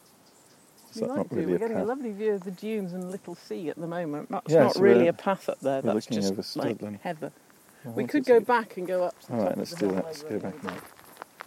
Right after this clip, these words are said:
Speaker 2: Because this is just so lovely.
Speaker 1: It is, it's gorgeous.
Speaker 2: There's lots of horse poop along here 'cause it's a very
Speaker 1: I
Speaker 2: popular
Speaker 1: don't think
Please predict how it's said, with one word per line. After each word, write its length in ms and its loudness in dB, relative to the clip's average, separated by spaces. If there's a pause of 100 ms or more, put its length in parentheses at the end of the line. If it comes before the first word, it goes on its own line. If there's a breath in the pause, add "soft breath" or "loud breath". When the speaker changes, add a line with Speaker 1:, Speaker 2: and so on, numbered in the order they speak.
(1500)
Speaker 2:
Because 220 -6
this 180 -8
is 140 -12
just 240 -10
so 140 -4
lovely. 380 -6 (280)
Speaker 1:
It 160 4
is, 180 12
it's 220 -2
gorgeous. 420 4 (880)
Speaker 2:
There's 560 -6
lots 220 -2
of 80 -4
horse 340 2
poop 400 2
along 280 0
here 200 0
'cause 260 -8
it's 200 -12
a 40 -6
very 220 2
Speaker 1:
I 20 -4
Speaker 2:
popular 420 0
Speaker 1:
don't 120 0
think 200 0